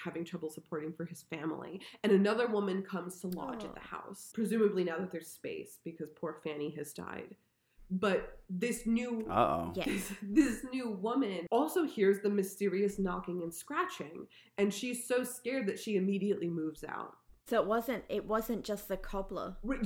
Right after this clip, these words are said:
Speaker 1: no, no, 'cause remember, it had also happened on a Sunday when the cobbler was not working.
Speaker 2: Yeah.
Speaker 1: And so she hears this scratching like a cat on a chair.
Speaker 2: Like a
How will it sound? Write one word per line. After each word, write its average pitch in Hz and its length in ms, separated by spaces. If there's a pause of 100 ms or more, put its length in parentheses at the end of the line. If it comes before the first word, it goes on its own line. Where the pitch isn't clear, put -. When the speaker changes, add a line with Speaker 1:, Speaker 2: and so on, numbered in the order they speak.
Speaker 1:
no, 208 400
no, 196 220
'cause 220 240
remember, 269 300
it 208 120
had 202 80
also 190 240
happened 185 320
on 165 120
a 160 40
Sunday 170 600
when 160 120
the 160 60
cobbler 165 380
was 156 160
not 156 260
working. 165 460 (160)
Speaker 2:
Yeah. 196 360
Speaker 1:
And 208 160
so 208 120
she 214 180
hears 240 320
this - 260
scratching 214 440
like 190 180
a 190 60
cat 180 500
on 180 120
a 165 40
chair. - 540 (120)
Speaker 2:
Like 190 220
a 185 80